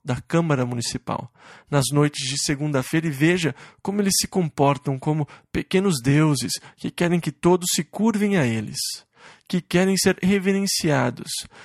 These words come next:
"Venham a mim", esperando que todos os tratem com toda a dignidade.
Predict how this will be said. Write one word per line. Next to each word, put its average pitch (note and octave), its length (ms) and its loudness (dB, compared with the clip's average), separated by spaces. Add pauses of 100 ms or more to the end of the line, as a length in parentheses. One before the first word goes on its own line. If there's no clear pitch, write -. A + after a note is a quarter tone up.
(160)
"Venham F3 560 2
a D3+ 80 2
mim", B2+ 320 -6 (320)
esperando E3+ 500 0
que - 120 -10
todos D#3+ 480 0
os B2 80 -2 (100)
tratem D3 340 0
com C#3+ 200 -4
toda D#3+ 300 0
a D#3 40 4
dignidade. D3+ 880 -4